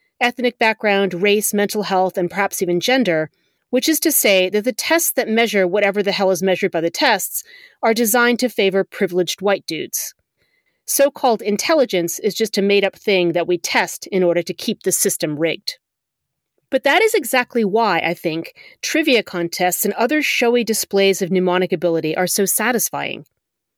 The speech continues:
They democratize exhibitions of intellectual prowess and disentangle it from education and class status.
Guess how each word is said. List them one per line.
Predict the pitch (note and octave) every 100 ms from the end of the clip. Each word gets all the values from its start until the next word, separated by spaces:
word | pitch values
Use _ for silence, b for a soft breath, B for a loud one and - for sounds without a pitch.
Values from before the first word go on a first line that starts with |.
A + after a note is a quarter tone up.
| _
They | A#3+
democratize | A3 B3 A3 C4+ - C4+ - F3 E3 D#3+ -
exhibitions | A3 - B3 G3+ G3+ G#3 F#3+
of | G3
intellectual | G#3+ G3 F#3+ - F3+
prowess | - G3 F3 D#3+ D3+ -
and | G#3 F#3+
disentangle | B3+ C#4+ D4+ C4 - B3+ G3+ E3+
it | -
from | F#3+
education | F#3+ F3+ - F#3 E3 F#3
and | F3 F3
class | A3 G#3+ -
status. | F3+ - - - -